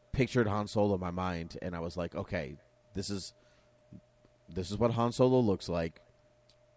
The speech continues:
Give me, give me this score. Give me," and I loved it because it, it evokes pirate music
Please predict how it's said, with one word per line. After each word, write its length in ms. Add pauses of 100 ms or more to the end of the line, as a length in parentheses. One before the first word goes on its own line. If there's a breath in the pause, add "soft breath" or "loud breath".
(160)
Give 220
me, 320 (200)
give 160
me 120
this 180
score. 480 (160)
Give 160
me," 260
and 480 (320 loud breath)
I 200
loved 300
it 160
because 520 (140)
it, 220 (380 soft breath)
it 260
evokes 760 (200)
pirate 540 (840)
music 500